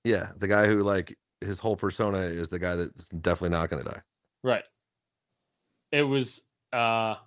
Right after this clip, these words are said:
Speaker 2: <laughs> the second time was fucking hysterical.
Speaker 1: Yeah.
Speaker 2: Like, of course.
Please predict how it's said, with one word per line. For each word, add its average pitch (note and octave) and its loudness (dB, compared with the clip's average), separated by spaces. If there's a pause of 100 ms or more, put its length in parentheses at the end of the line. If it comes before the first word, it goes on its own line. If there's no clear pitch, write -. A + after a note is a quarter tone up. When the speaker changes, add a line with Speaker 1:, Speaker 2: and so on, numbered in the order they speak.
(160)
Speaker 2:
<laughs> - -16
the E3+ -4
second F3 4
time F#3 -2
was D3 -4
fucking B2 -4
hysterical. G2+ -8 (720)
Speaker 1:
Yeah. D#2+ -8 (3250)
Speaker 2:
Like, G3 8
of G#3 4
course. A3 10